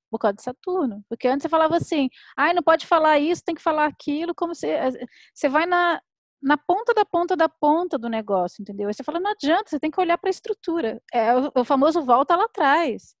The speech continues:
No nosso caso, a gente tá voltando em, <laughs> né, em mil e quinhentos. Como é que co-, como é que começou isso aqui? Né? Então, você tem que voltar lá na estrutura mesmo, na, na, nas origens da fundação do país, pra poder entender o que que tá acontecendo hoje.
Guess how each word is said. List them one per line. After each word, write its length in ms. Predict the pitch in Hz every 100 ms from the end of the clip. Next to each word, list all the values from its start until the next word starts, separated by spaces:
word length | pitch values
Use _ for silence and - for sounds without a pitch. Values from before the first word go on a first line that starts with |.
| _ _ _ -
No 80 |
nosso 220 | 220 233 -
caso, 200 | 254 262
a 20 |
gente 140 | 359 -
tá 80 |
voltando 480 | 349 370 - 285 302 440 480 480 415 -
em, 320 | 285 240 233
<laughs> 80 | 233
né, 320 | 247 240 262
em 60 | 294
mil 120 | 240
e 20 | 262
quinhentos. 800 | 370 381 - 302 - 226 - _ - - - - _ -
Como 180 | 240
é 60 | 247
que 120 | -
co-, 240 | - 359 311
como 160 | - 285
é 40 |
que 100 | -
começou 460 | 427 403 370 - 220
isso 180 | 233
aqui? 260 | 214 - 196 _ _ _ _ _ _ _ _ _
Né? 220 | 220 208 208
Então, 240 | 214 254
você 100 | 302
tem 140 | 311
que 100 | 359
voltar 380 | 381 403 415 392
lá 240 | 427 381 392
na 120 | 494
estrutura 680 | 494 - - - 359 494 466
mesmo, 360 | 247 180 175
na, 120 | 208 220
na, 160 | 226
nas 220 | 226 226
origens 420 | 247 302 277 370 392
da 120 | 381
fundação 480 | 370 370 - 320 339
do 60 | -
país, 420 | 330 285 262 311
pra 180 | - 302
poder 100 | 285
entender 460 | 294 302 269 247
o 20 | 277
que 80 | 285
que 80 |
tá 60 | -
acontecendo 520 | 294 294 277 277 285
hoje. 240 | 320 254